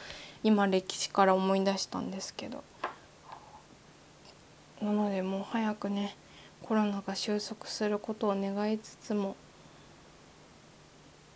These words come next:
早く福井に行きたいな。みんなは行きたいところありますか？どこか。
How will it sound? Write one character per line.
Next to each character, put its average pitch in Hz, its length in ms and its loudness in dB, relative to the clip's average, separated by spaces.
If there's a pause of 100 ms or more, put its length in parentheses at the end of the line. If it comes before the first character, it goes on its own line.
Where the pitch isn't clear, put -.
(920)
早 196 160 -6
く - 160 -10
福 - 260 -4
井 240 60 4
に 226 180 4
行 214 60 -4
き - 80 -14
た 240 180 -2
い 240 80 2
な。 214 260 2
み 214 140 4
ん 247 160 8
な 262 80 6
は 233 140 6
行 214 100 2
き - 80 -12
た 233 200 4
い 233 60 2
と 254 120 4
こ 214 140 2
ろ 202 80 4
あ 196 100 2
り 208 80 0
ま 226 220 4
す 226 100 -8
か？ 202 160 -4
ど 202 140 -4
こ 196 160 -8
か。 - 240 -6